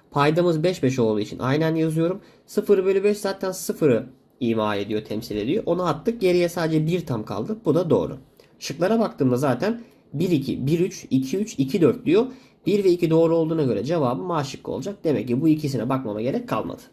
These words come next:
İkinci soru. Üç artı iki tam dört bölü beş işleminin sonucu kaçtır demiş.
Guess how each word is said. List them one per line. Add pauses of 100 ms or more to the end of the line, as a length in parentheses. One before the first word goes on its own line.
(300)
İkinci
soru. (640)
Üç
artı
iki
tam
dört
bölü
beş
işleminin
sonucu
kaçtır
demiş.